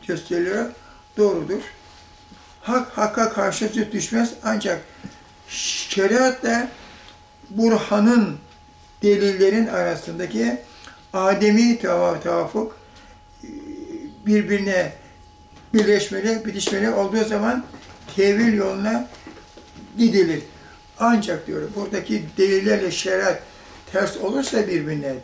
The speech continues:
ters düşerlerse bu sefer de hangisi akla yakınsa o yola gidilir, tevil yolu.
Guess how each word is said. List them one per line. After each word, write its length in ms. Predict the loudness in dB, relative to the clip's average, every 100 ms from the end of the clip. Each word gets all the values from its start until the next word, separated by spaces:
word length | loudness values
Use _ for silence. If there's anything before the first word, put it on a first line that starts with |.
| -2
ters 180 | -2 -4 -14 -20 -20 -20
düşerlerse 800 | -10 -4 -2 -2 -4 0 0 0 -6 -20 -20 -20 -16 -12
bu 60 |
sefer 420 | -6 -4 -2 -2
de 160 | -2 -6 -8 -20 -20 -20 -20 -20 -20 -20 -20 -20 -18
hangisi 640 | -10 0 2 4 2 -2
akla 380 | -4 -4 0 0 0 -4
yakınsa 640 | -4 -4 -4 -2 0 -2 -2 -10 -12 -12 -14 -20 -20 -20 -20 -20 -20 -2
o 160 | 2 4
yola 260 | 2 -2
gidilir, 560 | -4 -6 -6 -6 -10 -16 -20 -2
tevil 340 | 2 2 2
yolu. 260 | 0 -4 -6